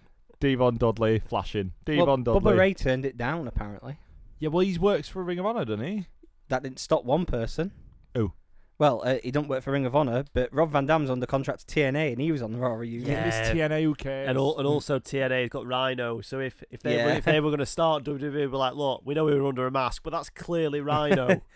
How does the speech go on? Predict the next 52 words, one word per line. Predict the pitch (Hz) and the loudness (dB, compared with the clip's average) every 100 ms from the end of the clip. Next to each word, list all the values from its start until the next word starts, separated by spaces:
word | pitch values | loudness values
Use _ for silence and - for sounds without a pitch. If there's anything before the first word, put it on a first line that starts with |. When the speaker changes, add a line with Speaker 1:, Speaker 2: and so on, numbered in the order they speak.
| - - - | -8 -8 -4
Speaker 2:
No | 135 156 | 2 6
one | 165 | 6
else | 156 151 | 4 0
is | 147 | -4
shaped | - - 156 151 - | -4 2 2 2 0
like | 123 113 | 0 0
that. | 113 104 - - - - | -4 -6 -6 -16 -20 -20
Speaker 1:
Yep. | 98 - - - - - - - - - - - | -16 -14 -14 -16 -20 -20 -20 -20 -20 -20 -14 -4
Yeah, | 127 | -2
it | 117 | -2
was, | 139 127 - - - - - | -6 -10 -18 -20 -20 -20 -10
<laughs> | 139 113 - - - | -6 -4 -6 -18 -14
they | - | -2
even | 131 151 | 0 2
had | 156 139 | 2 2
R | 131 | 0
V | 123 123 | 0 -4
D | 131 | -6
th-, | 117 143 | -8 -8
foam, | - 131 127 120 - | -2 -2 -2 -6 0
foam | 135 131 | 0 2
thumbs, | 127 123 101 - | -2 -2 -4 -6
by | 98 | -6
the | 92 | -4
way. | 90 98 - - _ _ - | -4 -6 -12 -20 _ _ -18
Just | - 127 | -10 -10
Speaker 3:
Did | 135 | -2
they? | 180 | 0
Speaker 1:
pri-, | 147 127 | 0 0
prior | 156 151 | 2 4
to | 123 | 4
the | 120 | 0
show, | - 98 | -2 -2
yeah. | 92 92 87 - - | 0 -2 -6 -14 -10
That's | - 123 | -4 2
how | 131 | 2
people | 131 120 113 | 2 -2 -2
knew | 117 | 0
R | 110 | 2
V | 104 | 2
D | 104 | 0
was | 101 101 | -2 -4
gonna | 101 | -4
be | 98 | -4
there, | 95 87 | -2 -4
'cause | 104 | -4
they | 98 | -6
had | 92 | -4
foam | 107 101 | -4 -2
thumbs | 104 95 | -2 -2
on | 92 90 | -4 -6
sale. | - 92 80 | -4 -4 -4